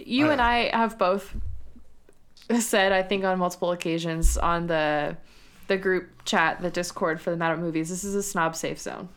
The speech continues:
Speaker 1: So
Speaker 2: Yes, absolutely, for
Speaker 1: <laughs>
Speaker 2: sure.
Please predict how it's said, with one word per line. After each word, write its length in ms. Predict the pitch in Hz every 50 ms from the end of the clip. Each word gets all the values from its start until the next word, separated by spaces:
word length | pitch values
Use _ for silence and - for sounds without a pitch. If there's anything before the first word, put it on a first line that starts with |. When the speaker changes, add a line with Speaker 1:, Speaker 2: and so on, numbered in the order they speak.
| - -
Speaker 1:
So 160 | - - - - -
Speaker 2:
Yes, 400 | 196 139 - - - - - - -
absolutely, 720 | 135 139 135 - - 131 127 117 120 - 311 - - 339
for 320 | 330 - - 339 330 - 403
Speaker 1:
<laughs> 0 |
Speaker 2:
sure. 460 | 403 - - - - - - -